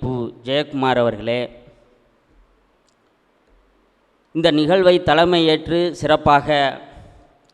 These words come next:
தலைமை உரையாற்றி அமர்ந்திருக்கும் தலைமை ஆசிரியர் தோழர் புகழேந்தி அவர்களே,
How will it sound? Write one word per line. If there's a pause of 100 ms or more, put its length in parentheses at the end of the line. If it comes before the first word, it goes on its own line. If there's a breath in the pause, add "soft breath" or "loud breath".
தலைமை
உரையாற்றி (280)
அமர்ந்திருக்கும் (1300)
தலைமை (120)
ஆசிரியர் (1800)
தோழர் (1000)
புகழேந்தி
அவர்களே,